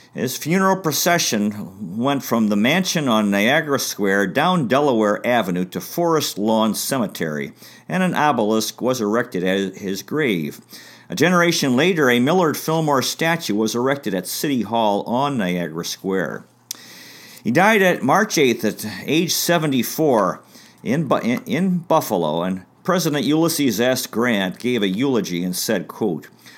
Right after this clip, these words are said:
"The long-continued and useful public service and eminent purity of character of the deceased ex-president will re-, will be remembered beyond the days of mourning, in which a nation will be thrown by the event which is thus announced."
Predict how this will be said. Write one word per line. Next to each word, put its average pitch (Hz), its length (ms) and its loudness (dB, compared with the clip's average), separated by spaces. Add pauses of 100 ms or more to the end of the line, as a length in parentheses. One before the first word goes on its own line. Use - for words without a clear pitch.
(180)
"The 101 140 -2
long-continued 139 1000 2
and 107 140 2
useful 143 440 0
public 143 380 -2
service 110 540 0
and 95 220 -2
eminent 170 440 0
purity 156 480 0
of 135 220 -2
character 95 640 -2 (200)
of 180 180 2
the 185 80 -4
deceased 165 560 -2
ex-president 107 880 -2 (340)
will 233 200 0
re-, 226 200 2
will 208 260 2
be 202 140 2
remembered 113 720 0
beyond 139 440 0
the 120 40 0
days 110 320 2
of 107 180 -4
mourning, 95 540 -2 (340)
in 107 180 -2
which 139 200 -2
a 120 100 2
nation 127 500 0
will 120 120 0
be 175 140 -2
thrown 101 640 -2 (260)
by 120 160 2
the 151 140 2
event 113 440 0
which 101 200 -4
is 107 160 -2
thus 95 260 -4
announced." 117 640 -2